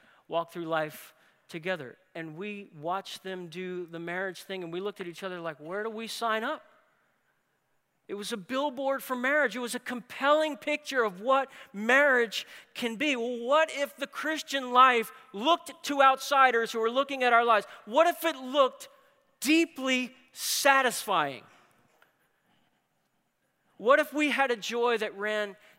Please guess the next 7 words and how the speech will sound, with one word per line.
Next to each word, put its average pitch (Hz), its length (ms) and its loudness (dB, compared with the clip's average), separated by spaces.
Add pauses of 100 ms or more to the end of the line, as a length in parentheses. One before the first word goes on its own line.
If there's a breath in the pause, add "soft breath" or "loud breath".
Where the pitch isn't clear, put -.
deeper 226 420 -4
than 190 180 -6
the 185 80 -8
circumstances 165 1160 -12 (640 soft breath)
of 175 160 -8
our 175 140 -2
lives? 175 640 -10